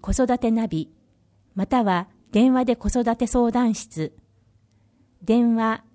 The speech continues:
零四二、三二一の一八零一。市ホームページ検索番号、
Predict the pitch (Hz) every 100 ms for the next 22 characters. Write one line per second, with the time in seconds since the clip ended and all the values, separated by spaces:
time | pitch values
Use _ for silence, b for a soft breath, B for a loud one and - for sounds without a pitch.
0 | _ _ _ 214 269 285 277 262 190 165
1 | 175 - _ _ _ _ - 277 277 277
2 | 262 185 - 190 170 165 - _ _ 196
3 | - 240 262 - 185 185 180 175 - 156
4 | - _ _ _ _ _ _ _ - -
5 | 277 269 _ - 285 277 269 285 269 202
6 | - 240 254 226 220 208 220 208 175 160
7 | 151